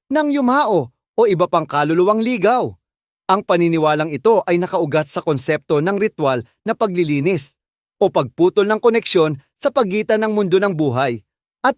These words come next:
patay. Sa maraming kultura, may tinatawag na ritual liminality.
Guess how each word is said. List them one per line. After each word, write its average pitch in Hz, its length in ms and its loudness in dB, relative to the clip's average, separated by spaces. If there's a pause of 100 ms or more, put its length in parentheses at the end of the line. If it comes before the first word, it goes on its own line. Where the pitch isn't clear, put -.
patay. 180 480 0 (560)
Sa 302 80 2
maraming 294 400 0
kultura, 143 640 0 (240)
may 139 160 -4
tinatawag 135 560 0
na 143 320 -2 (240)
ritual 208 480 2
liminality. 208 800 -2